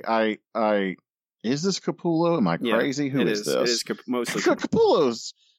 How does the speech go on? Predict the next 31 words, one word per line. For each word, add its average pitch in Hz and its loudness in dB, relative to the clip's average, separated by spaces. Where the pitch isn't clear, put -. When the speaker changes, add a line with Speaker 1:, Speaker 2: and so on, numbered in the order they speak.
Speaker 1:
not 135 0
a 101 0
bad 80 0
artist. 67 -4
I 87 -2
think 110 -2
he's, - -4
he's 101 0
got 117 0
his, 85 -4
his, 82 -4
he's 104 -4
got 135 0
his 85 -4
talents. 73 -6
He's 95 -4
got 110 0
a 87 0
lot 82 0
of - -8
people 71 -10
that - -8
really 71 -4
love 67 -2
him. 90 0
Um, 71 -2
this, - -2
this 92 -4
colorist 92 0
should - -4
be 78 -4